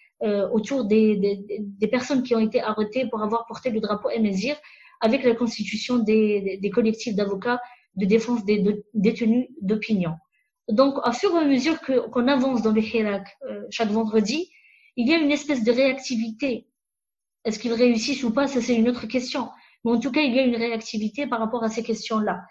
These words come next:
C'est-à-dire, on tente de s'adapter chaque semaine, même par rapport aux slogans qui, qui sont scandés, par rapport, euh, euh, à ce qui se passe, à l'actualité politique, on essaye de réagir pour préserver cette unité du Hirak.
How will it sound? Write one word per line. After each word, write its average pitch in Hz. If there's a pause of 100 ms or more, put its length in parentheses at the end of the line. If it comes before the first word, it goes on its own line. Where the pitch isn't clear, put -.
(160)
C'est-à-dire, 247
on 233
tente 294 (100)
de 220
s'adapter 233 (360)
chaque -
semaine, 214 (380)
même 226
par 220
rapport 208
aux 185
slogans 208
qui, 202 (320)
qui 202
sont 202
scandés, 196
par 220
rapport, 190
euh, 180 (480)
euh, 180
à 202
ce -
qui 214
se -
passe, 247
à 220
l'actualité 202
politique, 185 (280)
on 240
essaye 269 (200)
de 202
réagir 226 (300)
pour 269
préserver 254
cette -
unité 240 (320)
du 196
Hirak. 185